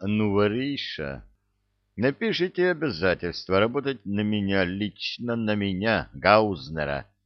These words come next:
снабжая секретной информацией о практике разведывательной работы Соединённых Штатов.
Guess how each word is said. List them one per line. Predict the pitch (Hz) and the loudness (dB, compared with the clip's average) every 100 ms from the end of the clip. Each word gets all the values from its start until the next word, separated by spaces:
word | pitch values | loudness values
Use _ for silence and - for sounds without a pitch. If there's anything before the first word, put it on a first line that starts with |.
| _ _ _ _ - | _ _ _ _ -12
снабжая | 135 156 139 165 160 | -4 -4 2 2 2
секретной | - 139 123 117 - 101 98 | -2 -4 0 -2 0 -2 -2
информацией | 87 98 120 180 170 - 160 151 - _ _ _ _ | -2 -2 0 -2 -2 -4 -4 -6 -10 _ _ _ _
о | 135 | -2
практике | 107 92 101 120 - 120 107 | -2 -2 0 0 -2 -4 0
разведывательной | 101 80 80 101 92 92 92 90 87 87 | 0 -2 -2 0 0 0 -2 -2 0 0
работы | 87 80 104 135 | 0 0 -4 -6
Соединённых | - 85 71 71 71 76 78 87 | -6 -6 -6 -8 -8 -8 -8 -10
Штатов. | - - 135 127 _ 156 | -14 -4 -2 -2 _ -12